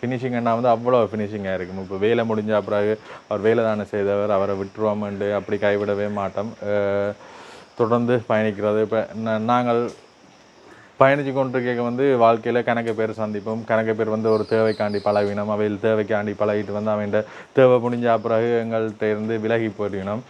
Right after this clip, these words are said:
அப்படி ஒரு ஆளா வந்து நான் இருக்கக்கூடாதுன்னு, அ,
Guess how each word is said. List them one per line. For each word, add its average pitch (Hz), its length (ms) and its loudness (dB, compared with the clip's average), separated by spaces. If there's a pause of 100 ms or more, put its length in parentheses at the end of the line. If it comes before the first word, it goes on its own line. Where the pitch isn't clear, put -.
(240)
அப்படி 135 500 2
ஒரு 120 240 4
ஆளா 120 240 8
வந்து 117 200 -2
நான் 117 240 -2
இருக்கக்கூடாதுன்னு, 107 880 -2 (220)
அ, 98 140 -2